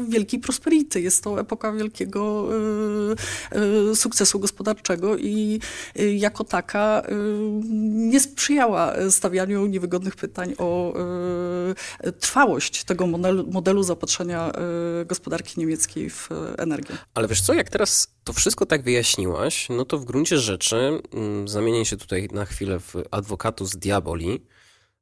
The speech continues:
Speaker 2: e, no to te wszystkie argumenty za tą polityką brzmiały całkowicie racjonalnie.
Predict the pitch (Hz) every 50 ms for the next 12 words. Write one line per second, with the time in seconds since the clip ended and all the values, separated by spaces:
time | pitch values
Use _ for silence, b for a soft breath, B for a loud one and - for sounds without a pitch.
0 | _ _ - - 101 95 92 92 - - 117 - - - - - - - - -
1 | - - - 196 190 - - 139 127 135 131 120 101 92 80 76 76 - - 104
2 | 110 131 156 180 185 - - _ 104 101 - 113 127 - 156 139 - - 110 101
3 | 92 - - - - - 87 110 135 151 160 147 113 104 95 85 85 87 85 101
4 | 135 156 165 - _ _ - - - 117 - - 104 92 - - - 185 - -
5 | 359 370 359 - 90 87 92 85 -